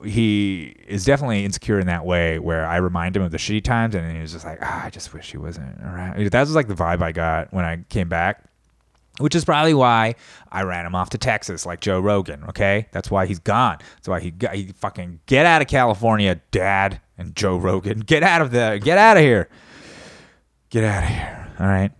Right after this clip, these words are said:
So I feel like, you know, that's part of why I, that's part of my own relationship with money, right? Like, my dad just fucking,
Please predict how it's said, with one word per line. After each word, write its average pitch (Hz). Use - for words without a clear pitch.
So 147
I 135
feel 160
like, 151
you 147
know, 101
that's 107
part 101
of 87
why 87
I, 87
that's 95
part 92
of 85
my 104
own 85
relationship 82
with 80
money, 87
right? 95
Like, 92
my 87
dad 85
just 82
fucking, 85